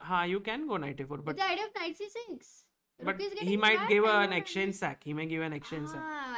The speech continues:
Speaker 2: and then start pushing C four because that is what David wants.
Speaker 1: Now,
Speaker 2: Oh, wow.
Speaker 1: ooh.
Speaker 2: He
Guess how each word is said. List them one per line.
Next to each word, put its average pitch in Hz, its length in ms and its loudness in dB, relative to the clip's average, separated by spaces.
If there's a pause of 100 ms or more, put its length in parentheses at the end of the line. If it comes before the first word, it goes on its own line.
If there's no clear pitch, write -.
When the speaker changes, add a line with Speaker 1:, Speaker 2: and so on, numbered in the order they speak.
Speaker 2:
and 262 240 -4
then 277 200 -2
start 269 340 0
pushing 285 280 -8
C 254 300 -6
four 254 160 -2 (120)
because 262 160 -2
that 247 180 -2
is 262 80 -6 (100)
what 262 120 -6
David 254 420 -2
wants. 220 460 -8 (640)
Speaker 1:
Now, 247 140 6 (220)
Speaker 2:
Oh, 262 180 -4 (160)
wow. 185 120 -10 (120)
Speaker 1:
ooh. 170 600 2
Speaker 2:
He 262 160 -6